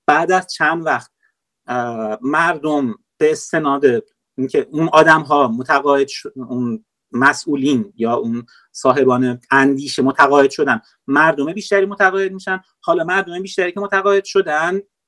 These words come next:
دوباره اون مسئولی می‌بینن نه مردم خیلی دارن میان، خب پس لابد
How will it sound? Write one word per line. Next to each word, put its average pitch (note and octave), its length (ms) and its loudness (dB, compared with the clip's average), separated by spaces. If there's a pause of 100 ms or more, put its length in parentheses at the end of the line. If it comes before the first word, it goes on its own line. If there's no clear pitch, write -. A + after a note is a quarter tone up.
دوباره F#3 500 6 (560)
اون G#3+ 180 -2
مسئولی A3 520 -2
می‌بینن G3 360 -4 (100)
نه F#3 180 -4
مردم E3+ 400 -6
خیلی F#3+ 320 -4
دارن D3 280 0
میان، A#2 240 -10 (140)
خب - 80 -12
پس D#3 260 -4
لابد E3+ 560 2